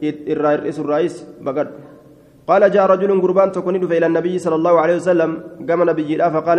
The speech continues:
نجده: "يا رسول الله، استسق الله، الله الرأبا بربادينوف". فرفع رسول الله صلى الله عليه وسلم يديه، حركة سالم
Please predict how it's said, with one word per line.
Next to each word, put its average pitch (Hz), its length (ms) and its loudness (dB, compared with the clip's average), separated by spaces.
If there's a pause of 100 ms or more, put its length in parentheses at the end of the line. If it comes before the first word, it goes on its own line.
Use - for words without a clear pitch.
نجده: 151 320 -2 (400)
"يا 165 240 4
رسول 185 280 2
الله، 175 480 0 (220)
استسق 180 420 -6
الله، 165 480 0 (380)
الله 156 360 2
الرأبا 147 500 0
بربادينوف". 123 720 -4 (580)
فرفع 175 340 2
رسول 190 260 2
الله 190 180 4
صلى 180 180 0
الله 175 300 2
عليه 175 140 0
وسلم 175 280 0
يديه، 160 560 -2
حركة 160 240 -4
سالم 156 280 0